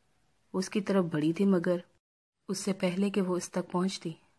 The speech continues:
वो अपनी बाइक पर सवार हुआ और लम्हों में ये जा वो जा। उसके चेहरे पर खजालत और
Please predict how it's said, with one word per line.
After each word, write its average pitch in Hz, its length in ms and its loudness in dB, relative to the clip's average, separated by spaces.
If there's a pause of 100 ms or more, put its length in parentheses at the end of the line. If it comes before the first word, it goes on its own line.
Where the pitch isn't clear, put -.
(140)
वो 180 80 0
अपनी 180 200 0
बाइक 165 280 -2
पर 185 80 0
सवार 156 400 -2
हुआ 160 240 -4
और 175 160 -2
लम्हों 180 280 2
में 196 120 4
ये 165 200 2
जा 165 180 -2
वो 143 180 -4
जा। 165 220 -10 (680)
उसके 220 260 -2
चेहरे 202 260 2
पर 202 160 -2
खजालत 170 560 -2
और 170 200 2